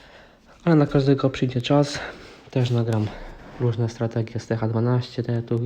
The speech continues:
kolega pisał, pozdrawiam. I również T H czternaście, jak też tutaj kolega pisał, też nagram stra-, strategię z atakami. Mam w planie nagrać cztery strategie, ale zobaczymy, jak to finalnie wyjdzie.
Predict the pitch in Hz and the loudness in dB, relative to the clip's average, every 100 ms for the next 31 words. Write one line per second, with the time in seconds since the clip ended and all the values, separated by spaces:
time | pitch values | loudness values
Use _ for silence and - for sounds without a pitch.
0 | 123 117 117 120 120 117 117 120 117 - | -4 -2 0 0 -2 -4 -4 -2 -4 -4
1 | 107 110 113 120 117 113 - - _ _ | -6 -4 -4 -2 -4 -4 -10 -20 _ _
2 | 123 117 110 107 107 - - 101 - - | -2 -2 -2 -2 -4 -6 -6 -6 -6 -8
3 | 104 104 104 - 107 98 - 104 - - | -4 -4 -4 -6 -6 -6 -4 -6 -6 -8
4 | 98 - 95 104 98 95 90 95 95 - | -6 -4 -4 -4 -4 -6 -6 -8 -8 -12
5 | - - - 110 104 98 95 95 98 - | -20 -20 -4 -4 -2 -4 -2 -4 -6 -8
6 | 98 - - 107 95 95 98 98 - - | -10 -8 -8 -6 -6 -4 -6 -6 -12 -20
7 | _ _ - - - 104 - 104 123 127 | _ _ -18 -14 -8 -6 -2 0 0 -2
8 | 127 - - _ - 110 110 - 113 113 | -6 -20 -20 _ -6 -4 -4 -2 -2 0
9 | 110 107 - - 127 131 131 127 123 123 | -2 -2 -6 -4 -2 -2 -2 -6 -4 -4
10 | 123 120 - - _ _ _ 123 110 104 | -4 -4 -8 -20 _ _ _ -2 -2 -2
11 | 104 - 107 101 - 98 101 95 98 98 | -4 -4 -4 -4 -6 -4 -4 -2 -4 -2
12 | 101 98 - | -2 -2 -6